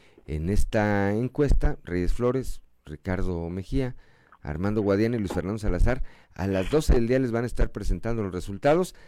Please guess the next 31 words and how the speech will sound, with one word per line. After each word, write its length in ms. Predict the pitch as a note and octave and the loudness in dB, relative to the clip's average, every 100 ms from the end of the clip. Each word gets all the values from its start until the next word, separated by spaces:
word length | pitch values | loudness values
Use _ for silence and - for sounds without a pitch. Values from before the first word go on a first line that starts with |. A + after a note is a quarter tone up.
| _ | _
Cerca 380 | - - - - | 0 2 2 2
de 80 | G2+ | 2
las 160 | F#2 F#2 | 2 0
dos 140 | A2+ | -2
de 60 | G#2 | -2
la 100 | F#2 | -2
tarde 220 | A2 G#2+ | -2 4
se 120 | - | 4
contempla 640 | - F2 - A2+ G2+ B2 - _ _ - - | 4 -2 -6 -8 -6 -8 -8 _ _ -20 -4
que 120 | A2 | 2
salgan, 600 | G#2+ F#2+ F#2+ F#2 G2 G2+ _ _ _ - _ - | 4 4 2 0 -4 -6 _ _ _ -20 _ -6
eh, 500 | E2+ D#2+ D#2+ D#2+ D2+ | -4 -2 -2 -2 -4
pues, 220 | - F#2+ - | -4 2 4
a 60 | |
darlos 320 | G2 B2 B2+ | 4 0 -2
a 60 | G2+ | -4
conocer 520 | - F2 - A#2+ - - - - - F2 | -2 -4 0 0 0 -6 -20 -20 -20 -4
de 120 | G2 | -2
manera 540 | F#2 F#2 G2+ A2 A2+ - | 0 -2 -2 0 0 2
pública. 520 | - G3+ D#3 - F#2+ | 0 2 -2 -2 -2
Yo 340 | F2+ A#2+ B2+ | 2 2 2
creo 400 | - A#2 A2+ A2 | 2 4 4 2
que 160 | - G#2+ | 0 0
una 260 | C3+ D#3+ A#2 | 2 2 2
vez 240 | A2+ - - | 4 4 2
que 380 | - F2 D#2+ D2 - | -2 0 0 -4 -6
quien 420 | F2+ D#2+ D#2 D2 | -4 -2 -4 -2
sepa 400 | - D3 C#3+ G2 | 2 2 2 -4
que 140 | G2 | -4
ganó, 320 | E2 E2+ G#2+ F#2+ - _ _ _ _ - | -4 -2 -4 -6 -12 _ _ _ _ -10
eh, 220 | E2 | -8